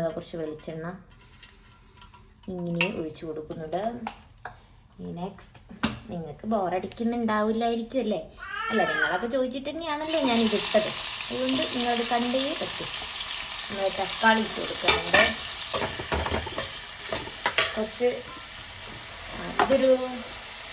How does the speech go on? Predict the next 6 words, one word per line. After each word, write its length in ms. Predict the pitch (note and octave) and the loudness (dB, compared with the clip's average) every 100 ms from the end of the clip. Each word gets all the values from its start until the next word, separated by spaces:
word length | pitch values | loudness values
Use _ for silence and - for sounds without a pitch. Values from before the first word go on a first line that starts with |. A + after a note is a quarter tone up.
| - | 0
ആ, 60 | G3+ F#3 | 2 4
almost 380 | F3+ F3+ G3+ - | 4 2 -4 -2
എല്ലാവർക്കും 360 | C4+ C4+ - D4 | 2 4 4 6
അറിയാവുന്നൊരു 600 | B3 B3+ C#4 D4+ D#4+ D#4 D4 | 6 8 6 6 4 2 2
ടിപ്പാണ്. 380 | A3+ D4 A3+ A#3+ - - - - - - - - - - - - - | 2 4 6 4 0 -8 -8 -8 -8 -8 -8 -8 -10 -10 -8 -8 4
അതായത് 380 | A3+ G#3 F#3 | 6 8 6